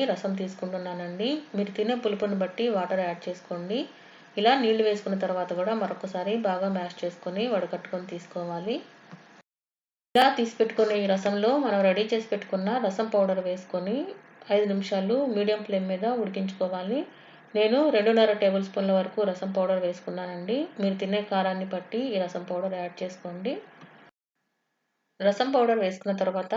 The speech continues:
ఒకసారి టేస్ట్ చెక్ చేసుకోండి. ఉప్పు కానీ స్పైస్ కానీ కావాల్సి వస్తే మరి కొంచెం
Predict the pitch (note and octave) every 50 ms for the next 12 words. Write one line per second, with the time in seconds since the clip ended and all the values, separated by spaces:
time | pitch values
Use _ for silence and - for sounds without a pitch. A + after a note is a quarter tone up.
0 | B3+ D4+ D4 A3 - - - G3 F#3+ F#3+ G3 A#3+ C4+ - G#3 F#3+ G3 - G3+ -
1 | F#3+ F3+ - - F#3+ F#3+ F#3+ - - F#3+ F#3 F#3 G3 A3+ C4 D4+ D4+ - - -
2 | G3 G3 G#3 G#3 G3 G3+ G3 G3 G3+ A3+ A3+ - - F3+ E3+ F#3+ - F#3 F#3+ F#3
3 | F3+ F3+ F#3 F#3 - F#3 F3+ F3+ F3 F#3 F#3+ F#3+ F3+ F3+ F#3 _ - A#3 B3+ C4+
4 | C#4 B3 F#3 F#3 - - F3+ F3 F3 - G#3+